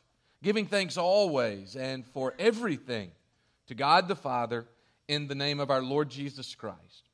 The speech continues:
submitting to one another out of reverence for Christ." Father, I bow. God, I pray that you would speak this morning.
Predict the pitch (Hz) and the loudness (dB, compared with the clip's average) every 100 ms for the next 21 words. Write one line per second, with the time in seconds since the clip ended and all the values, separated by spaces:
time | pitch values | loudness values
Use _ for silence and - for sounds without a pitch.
0 | _ _ - - 214 175 196 233 240 233 | _ _ -12 -6 -4 0 2 2 0 -2
1 | 226 220 - 190 170 190 185 160 131 120 | -4 -6 -8 -8 -2 0 0 0 0 -2
2 | 123 135 _ _ _ _ _ _ - 120 | -4 -10 _ _ _ _ _ _ -4 -2
3 | 113 101 127 135 - 101 85 - - - | -2 -4 0 0 -2 -14 -14 -16 -14 -14
4 | - _ _ _ _ _ _ _ 107 - | -20 _ _ _ _ _ _ _ -20 -12
5 | 104 - _ - _ _ _ _ _ - | -12 -12 _ -20 _ _ _ _ _ -2
6 | 120 113 113 113 113 120 135 156 - _ | 0 0 -2 -4 -2 2 2 -2 -10 _
7 | _ _ _ 95 104 110 117 - 110 95 | _ _ _ -8 -2 -2 -2 -6 -8 -8
8 | 90 92 95 95 - 107 110 113 104 101 | -10 -12 -12 -12 -14 -12 -10 -10 -10 -10
9 | 98 92 - - 113 110 - _ _ _ | -10 -12 -16 -14 -12 -14 -20 _ _ _
10 | _ _ _ _ _ _ _ _ _ _ | _ _ _ _ _ _ _ _ _ _
11 | _ _ _ _ _ _ _ _ 110 - | _ _ _ _ _ _ _ _ -20 -18
12 | 98 85 | -20 -20